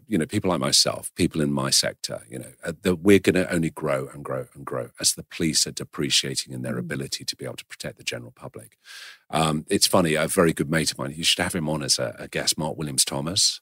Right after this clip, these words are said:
Speaker 1: Uh, you may know Mark. He's, he broke the whole Jimmy Savile, um, sort of expose.
Speaker 2: Oh, really? Wow.
Speaker 1: And he's a good buddy of mine. And, uh,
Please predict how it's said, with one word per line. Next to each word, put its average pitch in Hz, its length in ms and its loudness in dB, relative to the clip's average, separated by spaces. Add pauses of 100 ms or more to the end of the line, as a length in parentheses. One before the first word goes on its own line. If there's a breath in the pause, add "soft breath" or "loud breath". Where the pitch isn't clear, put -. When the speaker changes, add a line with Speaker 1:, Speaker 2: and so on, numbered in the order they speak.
(140)
Speaker 1:
Uh, 73 220 -4
you 80 100 -6
may 78 160 0
know 76 240 -2
Mark. 60 320 -8
He's, 73 300 -2
he 71 200 -6
broke 71 280 -2
the - 80 -10
whole 69 240 -4
Jimmy 67 240 -4
Savile, 62 640 -2
um, 60 360 -6
sort - 220 2
of - 80 -14
expose. - 540 -2
Speaker 2:
Oh, 226 260 6
really? 233 560 6
Wow. 233 400 4
Speaker 1:
And 233 120 8
he's 185 120 6
a 170 60 -2
good 117 260 6
buddy 87 220 8
of 69 80 2
mine. 62 200 -4 (560 loud breath)
And, 87 440 6
uh, 87 320 8